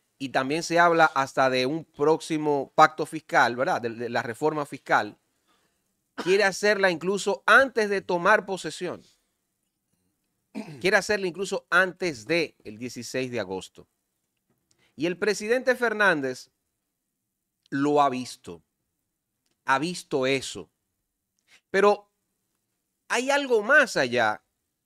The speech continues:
respecto a, a, a Leonel Fernández y esa negativa. No es solamente el tema de reformar la Constitución y la reforma fiscal. Es un anuncio,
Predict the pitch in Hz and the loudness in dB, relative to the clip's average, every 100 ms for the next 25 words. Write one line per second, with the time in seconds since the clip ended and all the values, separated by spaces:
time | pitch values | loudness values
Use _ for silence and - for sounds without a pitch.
0 | _ _ 123 139 - 156 135 - 160 151 | _ _ -6 -6 0 0 0 2 4 4
1 | - 139 127 117 - - 127 120 110 104 | 2 2 4 2 -2 0 2 2 0 -4
2 | - 135 139 151 170 170 151 165 160 151 | -4 -2 -2 -2 -2 -2 0 0 0 -4
3 | 143 - 143 156 175 165 143 127 175 143 | -6 -10 -8 -6 -4 -4 -2 -4 -4 -6
4 | 101 - _ - 180 269 - 285 254 208 | -8 -12 _ -4 0 0 2 4 4 2
5 | 220 185 131 123 - _ _ _ _ _ | 0 -2 -2 -6 -8 _ _ _ _ _
6 | _ _ - 160 143 190 196 208 202 - | _ _ -4 -4 -2 0 0 2 0 -2
7 | 131 175 165 - 143 160 156 160 143 139 | -4 -4 -4 -6 -4 -2 -2 -4 -4 0
8 | 151 156 131 113 - _ _ - 131 139 | 2 4 4 0 -12 _ _ -6 -2 0
9 | 151 139 135 135 - 160 160 139 - 139 | -2 -6 -8 -8 -4 0 0 -2 -6 -2
10 | 131 127 120 139 139 131 117 - 151 110 | -2 -4 -6 -4 -4 -8 -10 -2 2 2
11 | 95 _ _ _ _ _ _ _ _ - | -2 _ _ _ _ _ _ _ _ -20
12 | - _ 196 302 - 285 302 269 262 254 | -20 _ 0 0 0 -2 2 2 2 -2
13 | 190 - 143 139 - | -4 -4 -2 -2 -6